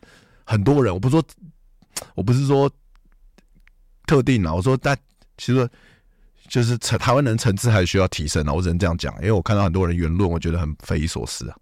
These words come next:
他是富二代，不算白手起家哦，我相信啊。如果是富二代，我完全相信，因为超哥的言行看起来就像是一个富二代会干的事情，就是一个没有白手起家过的富二代会干的事情。土皇帝思维，对啊，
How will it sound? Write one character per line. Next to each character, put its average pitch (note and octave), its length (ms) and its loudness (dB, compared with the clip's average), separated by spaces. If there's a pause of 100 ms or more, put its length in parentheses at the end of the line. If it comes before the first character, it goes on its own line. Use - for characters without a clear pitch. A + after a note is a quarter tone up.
(140)
他 C3+ 140 2
是 C#3+ 80 0
富 C#3+ 260 2
二 B2+ 60 2
代， B2 140 0
不 G2+ 140 -4
算 A#2+ 160 2
白 G2+ 160 2
手 F#2+ 120 0
起 E2 140 -6
家 F2 180 -4 (100)
哦， F#2 260 -4
我 F#2 100 -4
相 A2+ 180 -2
信 G#2 180 -6
啊。 F2+ 40 -12 (560)
如 E3 120 4
果 F3 80 4
是 D#3+ 100 -2
富 F3 240 2
二 D3+ 60 0
代， D3 120 2
我 G#2 80 0
完 G2 120 -2
全 G#2+ 140 -4
相 A2 180 -2
信， G2+ 120 -4
因 A#2 140 0
为 D#3 120 0
超 C#3+ 260 0
哥 C#3 200 2
的 A#2+ 120 0
言 G#2 240 -2
行 E2+ 280 -4 (540)
看 E3 160 2
起 B2 100 0
来 F#2+ 60 0
就 A2+ 140 0
像 A2+ 200 0
是 A2+ 140 -4
一 G#2+ 120 -2
个 F#2 360 0 (220)
富 A#2 180 4
二 G#2+ 60 4
代 G#2 180 0
会 G2 140 0
干 F#2+ 180 -4
的 F2+ 100 -6
事 - 120 -10
情， - 140 -10 (500)
就 G#2+ 120 2
是 G2+ 140 0
一 - 20 0
个 G2 180 2
没 G#2 160 0
有 B2 80 2
白 F#2 140 0
手 F#2+ 160 0
起 D#2 140 -6
家 F2 160 0
过 E2+ 120 0
的 F2 60 0
富 - 180 -6
二 C#2+ 40 -4
代 D#2 160 -2
会 E2+ 80 -6
干 - 160 -4
的 C#2 80 -12
事 - 140 -12
情。 - 120 -18 (320)
土 G2 180 2
皇 G2 200 2
帝 A2+ 140 0
思 G2 240 -2
维， D2 180 -2
对 C3+ 180 0
啊， C3 200 -2